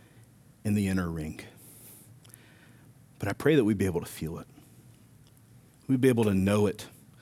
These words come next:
We'd be able to walk out today knowing that we have been brought in to the fellowship of God, that we have a participation, a membership in you,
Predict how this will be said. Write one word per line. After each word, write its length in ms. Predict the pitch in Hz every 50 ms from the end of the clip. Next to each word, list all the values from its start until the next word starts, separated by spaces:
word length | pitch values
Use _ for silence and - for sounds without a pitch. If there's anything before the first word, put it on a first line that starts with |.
| - - - - - - - - - - - - -
We'd 100 | 120 113
be 80 | 120
able 200 | 123 123 120 113
to 60 | 110 107
walk 360 | 101 107 113 113 117 117 127
out 220 | 117 110 110 -
today 480 | - 120 110 110 107 107 107 107 101 - - - - - - - -
knowing 480 | 104 101 110 123 123 123 117 113 110 107
that 320 | 98 101 98 - - 95
we 160 | 92 113 127
have 160 | 147 147 135
been 160 | 135 143 117 107
brought 380 | 92 104 107 107 110 113 104
in 280 | 107 110 104 92 87 80 - - - - - - - - - - - - - - - - - - - - - - - _ _ - - _ - - - - - - - - - -
to 100 | - 143
the 100 | 117 113
fellowship 680 | 104 - - - 156 151 - 147 131 - - - 98
of 140 | - 98 -
God, 320 | - 104 - 104 90 82 - - - - - - - - - - - - - - - - - - - - -
that 180 | - 117 107 -
we 200 | 110 110 143 180
have 240 | 160 147 165 147 127
a 80 | 123
participation, 1120 | - - - 113 98 - - - 135 - - 113 - - - 120 113 - - - 95 90 85 - -
a 100 | 110 110
membership 840 | 107 107 110 113 127 135 147 147 127 117 101 - - - 98 - - -
in 160 | - 101 101
you, 340 | 98 98 101 104 98 90 85